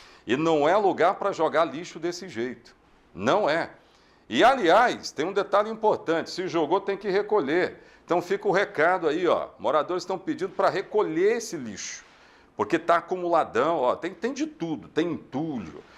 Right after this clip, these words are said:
tem, tem pedaço de madeira, tem sacola, e a dengue gosta disso, né? É isso aí que forma o berçário do mosquito Aedes aegypti, pneu, olha aí, pronto, pneu. Mosquito da dengue adora esse tipo de coisa.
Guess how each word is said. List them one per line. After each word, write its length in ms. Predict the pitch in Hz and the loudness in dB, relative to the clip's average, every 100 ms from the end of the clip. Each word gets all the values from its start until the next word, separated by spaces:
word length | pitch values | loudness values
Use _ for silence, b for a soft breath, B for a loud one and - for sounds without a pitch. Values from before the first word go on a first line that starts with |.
| B B | B B
tem, 140 | 120 | -4
tem 160 | 117 156 | 0 0
pedaço 540 | 160 117 151 165 - | 0 2 0 0 -4
de 80 | 147 | -6
madeira, 760 | 139 107 87 123 139 127 95 | -4 -4 -2 -2 0 0 -2
tem 180 | - 175 | -4 -4
sacola, 920 | - 151 - - 120 131 135 90 67 B B B - | 0 0 0 -2 2 4 4 0 -6 B B B -2
e 100 | 220 | 0
a 80 | |
dengue 380 | 208 - 214 175 | 0 -2 -6 -6
gosta 420 | 90 113 147 - | -4 0 0 0
disso, 400 | 82 90 101 - | -10 -10 -12 -14
né? 80 | 78 85 b b | -18 -20 b b
É 180 | 120 165 | 0 0
isso 260 | 202 - | -2 0
aí 140 | 190 208 | 0 0
que 100 | 202 | -4
forma 260 | 175 170 170 | 0 0 0
o 20 | |
berçário 600 | 143 151 - 160 151 143 | -2 -2 2 2 2 0
do 100 | 147 | -10
mosquito 420 | 139 - 151 151 | -10 -10 -10 -2
Aedes 160 | 131 127 | -2 0
aegypti, 280 | 117 143 - | -4 -6 0
pneu, 520 | 262 254 170 175 180 - | 0 2 0 0 -4 -4
olha 280 | 185 220 | 0 0
aí, 60 | 180 | 0
pronto, 540 | 175 165 175 175 - - b b - | 0 2 2 0 -14 -20 b b 0
pneu. 560 | 190 208 175 196 131 - B B | 2 4 2 2 0 -6 B B
Mosquito 580 | 110 170 165 - 220 202 | 0 0 0 -4 -6 0
da 140 | 175 | 2
dengue 320 | 139 143 208 190 | 2 0 0 2
adora 640 | 170 - - 185 233 202 | 2 0 2 6 6 4
esse 120 | - | -2
tipo 220 | 170 - | -6 -6
de 100 | 123 | -8
coisa. 460 | 107 110 113 87 | -2 0 0 -2